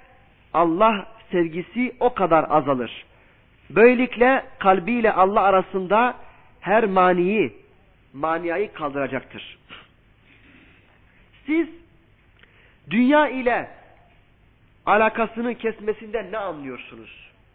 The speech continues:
Dünya ile alakasını kesme, insan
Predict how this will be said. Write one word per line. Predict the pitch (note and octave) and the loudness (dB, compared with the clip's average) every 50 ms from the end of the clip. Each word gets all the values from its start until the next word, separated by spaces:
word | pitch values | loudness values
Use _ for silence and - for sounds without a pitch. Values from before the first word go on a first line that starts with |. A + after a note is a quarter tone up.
| _ _ _ _ _ _ _ _ _ _ _ _ _ _ _ _ _ _ _ _ _ _ _ _ _ _ _ _ _ _ _ _ _ C3+ | _ _ _ _ _ _ _ _ _ _ _ _ _ _ _ _ _ _ _ _ _ _ _ _ _ _ _ _ _ _ _ _ _ -8
Dünya | C#3+ G3+ A#3+ C4 D4 D4+ D4+ | -4 -2 2 4 4 4 4
ile | B3 C4+ C#4 B3+ C4 B3 G3 - - - - - - - - - _ _ - - | 2 0 2 4 4 4 4 2 -2 -10 -20 -20 -20 -20 -20 -20 _ _ -8 -4
alakasını | G3 A3 A#3+ A#3 A#3 B3 A#3+ A3+ - A#3+ A#3+ B3 A3 G3+ | -4 -2 -2 -4 -4 -6 -8 -8 -8 -8 -6 -6 -6 -6
kesme, | - A3 G#3 G3+ - G3 G#3 A#3+ C#4 C#4+ C#4+ - - - - _ _ - _ _ _ - - - - _ _ _ _ _ _ _ _ _ _ _ _ _ _ _ _ _ _ _ _ _ _ _ _ _ _ _ _ _ _ _ _ _ _ _ _ _ - | -6 -6 -6 -6 -8 -8 -6 -4 -4 -6 -8 -12 -20 -20 -20 _ _ -20 _ _ _ -20 -20 -20 -20 _ _ _ _ _ _ _ _ _ _ _ _ _ _ _ _ _ _ _ _ _ _ _ _ _ _ _ _ _ _ _ _ _ _ _ _ _ -14
insan | - A3 B3+ A#3+ B3 - C#4 D4 D#4 D4 C#4+ | -8 -8 -8 -8 -6 -4 -2 -2 -2 -4 -8